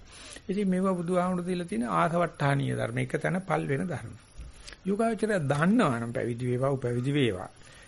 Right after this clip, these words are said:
මේ සාප-, ශාසනික පැවිද්දේ ඒ නිබ්බිදාව කියලා එකක් තියෙනවා. ඒ නිබ්බිදා ප්‍රඥා චෛතසිකෙන් බැලුවොත් තේනවා මේ ශාසනය වැඩ කරන නිසා තමයි, තණ්හාව නැති වෙන නිසා තමයි මේ කම්මැලිකම එන්නේ,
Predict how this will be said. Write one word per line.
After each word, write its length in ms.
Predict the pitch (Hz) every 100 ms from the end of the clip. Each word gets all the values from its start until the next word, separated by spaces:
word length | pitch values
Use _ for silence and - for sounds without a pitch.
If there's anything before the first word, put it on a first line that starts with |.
| -
මේ 220 | - 165 151
සාප-, 640 | - 131 127 120 131 113 -
ශාසනික 560 | - 120 120 123 151 156
පැවිද්දේ 600 | 139 123 135 147 113 104 160 - - -
ඒ 160 | - 131
නිබ්බිදාව 640 | 120 135 147 170 160 147 135
කියලා 260 | - 117
එකක් 160 | 113 117
තියෙනවා. 380 | - 101 85 95 - - - -
ඒ 180 | - 156
නිබ්බිදා 500 | 143 139 151 160 170 165
ප්‍රඥා 760 | - 135 - - 170 175 175 170 - - - - - -
චෛතසිකෙන් 640 | - 160 160 175 175 175 151
බැලුවොත් 440 | 143 147 202 277 - - - - -
තේනවා 380 | - 160 196 220
මේ 140 | 226
ශාසනය 520 | 214 139 151 143 202 214
වැඩ 220 | 170 143
කරන 280 | 160 185 196
නිසා 320 | 196 190 - 175
තමයි, 400 | 131 143 185 226
තණ්හාව 440 | - 156 156 151
නැති 260 | 127 127 156
වෙන 160 | 160
නිසා 240 | 170 175 165
තමයි 300 | 147 151 165
මේ 180 | 151 139
කම්මැලිකම 560 | - 131 135 143 139 120
එන්නේ, 500 | 110 143 185 90 117